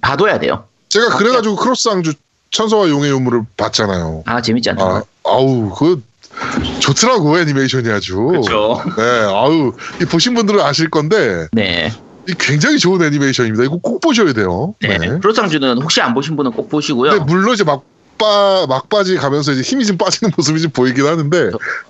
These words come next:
Speaker 1: 아,
Speaker 2: 그래도
Speaker 1: 일 화,
Speaker 2: 굉장히
Speaker 1: 네.
Speaker 2: 괜찮습니다.
Speaker 1: 일 화가 워낙 잘 만들어져 있어가지고.
Speaker 2: 그렇죠.
Speaker 1: 네, 그렇습니다.
Speaker 2: 개인적으로 굉장히 충격적인 것은
Speaker 1: 음.
Speaker 2: 게타로보 시리즈가 다 빠졌습니다.
Speaker 1: 그렇죠. 대신에 마징 카이저는 들어갔는데.
Speaker 2: 네.
Speaker 1: 네.
Speaker 2: 아, 이 게타로보가 빠지는 게 말이 됩니까?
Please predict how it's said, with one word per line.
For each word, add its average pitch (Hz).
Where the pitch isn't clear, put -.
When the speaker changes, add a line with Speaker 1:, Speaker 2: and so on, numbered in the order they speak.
Speaker 1:
아, -
Speaker 2:
그래도 294
Speaker 1:
일 254
화, 262
Speaker 2:
굉장히 170
Speaker 1:
네. 113
Speaker 2:
괜찮습니다. 95
Speaker 1:
일 220
화가 220
워낙 151
잘 107
만들어져 113
있어가지고. -
Speaker 2:
그렇죠. 107
Speaker 1:
네, 95
그렇습니다. 98
Speaker 2:
개인적으로 254
굉장히 196
충격적인 208
것은 104
Speaker 1:
음. 95
Speaker 2:
게타로보 240
시리즈가 110
다 98
빠졌습니다. 87
Speaker 1:
그렇죠. 143
대신에 139
마징 127
카이저는 104
들어갔는데. 92
Speaker 2:
네. 143
Speaker 1:
네. 85
Speaker 2:
아, 165
이 208
게타로보가 254
빠지는 214
게 233
말이 185
됩니까? 123